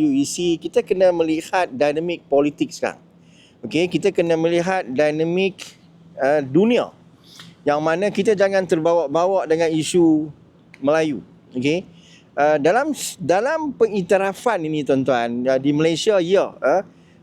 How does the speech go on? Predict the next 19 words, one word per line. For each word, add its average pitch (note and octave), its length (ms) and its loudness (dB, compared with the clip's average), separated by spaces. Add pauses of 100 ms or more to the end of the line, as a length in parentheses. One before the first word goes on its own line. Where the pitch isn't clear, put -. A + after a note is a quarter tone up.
ah, D3 400 4
dalam D3 260 0
kerajaan D#3 600 0
mereka D#3 340 0
hanya D3+ 240 -4
mengiktiraf D3 640 -2
S C3+ 220 -6
P D3+ 100 0
M. C3+ 400 -2 (560)
Okey, D3+ 320 0
ah, C3 480 0 (220)
universiti C#3+ 720 0
awam C#3 400 0
juga C3+ 300 0
mengiktiraf, B2+ 580 -4 (320)
ah, A2+ 300 0 (100)
S A#2+ 220 -4
P C#3+ 100 -2
M. B2+ 380 -2